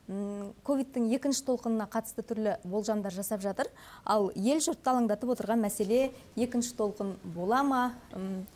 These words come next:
карантин қашан ез-, енгізіледі, тосқауыл бекеттер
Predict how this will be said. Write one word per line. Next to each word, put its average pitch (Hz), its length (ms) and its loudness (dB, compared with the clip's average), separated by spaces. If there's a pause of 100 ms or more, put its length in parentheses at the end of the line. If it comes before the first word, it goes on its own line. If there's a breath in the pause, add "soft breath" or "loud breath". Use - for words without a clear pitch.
(200 loud breath)
карантин 247 400 2
қашан 254 380 0
ез-, 240 100 0 (100)
енгізіледі, 233 540 2 (260 loud breath)
тосқауыл 240 380 0
бекеттер 214 480 -2